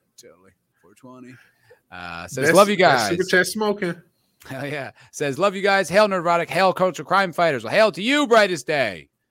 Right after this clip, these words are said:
Speaker 1: And Brightest Day's got a good channel. If you guys are interested in checking him out, uh, doing gun, like, the models and stuff like that, give him a, give him a, give him a little subski.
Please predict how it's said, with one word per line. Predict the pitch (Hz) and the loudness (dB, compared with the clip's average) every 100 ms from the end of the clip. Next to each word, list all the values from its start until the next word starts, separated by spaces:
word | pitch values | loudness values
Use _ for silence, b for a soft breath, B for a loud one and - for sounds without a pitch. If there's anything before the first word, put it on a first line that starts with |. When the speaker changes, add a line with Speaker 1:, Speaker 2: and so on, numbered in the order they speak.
| _ | _
Speaker 1:
And | 101 | -14
Brightest | 123 139 | -12 -10
Day's | 147 147 | -10 -10
got | 131 131 | -8 -10
a | |
good | 123 135 | -10 -12
channel. | 143 147 160 | -10 -10 -10
If | 131 | -10
you | |
guys | 117 117 | -12 -10
are | 117 | -12
interested | 120 123 117 120 | -12 -14 -16 -16
in | 117 | -14
checking | - 123 110 | -14 -14 -14
him | 110 | -12
out, | 113 120 - | -10 -10 -12
uh, | 101 101 | -14 -12
doing | 95 98 95 | -8 -8 -6
gun, | 117 - | -6 -4
like, | 101 92 | -6 -4
the | 90 | -4
models | 87 120 135 135 | 0 2 2 0
and | 131 | -4
stuff | 131 131 | -4 -4
like | 131 | -4
that, | 139 131 - | -4 -4 -4
give | 107 | -6
him | |
a, | 107 - | -8 -8
give | 185 | -4
him | 262 277 | 0 0
a, | 233 _ | -4 _
give | - 349 | -8 -6
him | |
a | |
little | 359 359 | -6 -6
subski. | 269 226 135 - 165 | -2 0 0 -2 -10